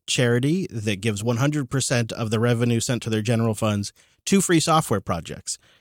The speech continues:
And so when you boost this here podcast and office hours, we're doing a little experiment. Fifteen percent goes to OpenSats. So for this episode, if my rough, quick math as we're doing this is right,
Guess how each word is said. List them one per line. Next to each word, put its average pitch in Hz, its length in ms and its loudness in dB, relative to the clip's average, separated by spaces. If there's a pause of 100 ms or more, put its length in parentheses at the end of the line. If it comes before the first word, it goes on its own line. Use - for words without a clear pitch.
(220)
And 107 200 -2
so 107 220 -2
when 98 200 -2
you 107 180 0
boost 131 360 0
this 131 180 0
here 135 180 0
podcast 165 600 -2 (380)
and 131 220 4
office 120 340 2
hours, 98 460 -4
we're 104 80 -4
doing 110 160 0
a 107 40 0
little 104 120 0
experiment. 107 640 -4 (500)
Fifteen 151 500 2
percent 131 540 0
goes 110 420 2
to 185 180 4
OpenSats. 110 760 -2 (240)
So - 200 2
for 135 120 0
this 185 180 2
episode, 160 640 4 (220)
if 156 160 -2
my 147 120 8
rough, 127 320 4 (220)
quick - 240 0
math 139 260 2
as 120 140 0
we're 117 80 0
doing 160 240 4
this 156 160 2
is 104 100 -6
right, 151 380 2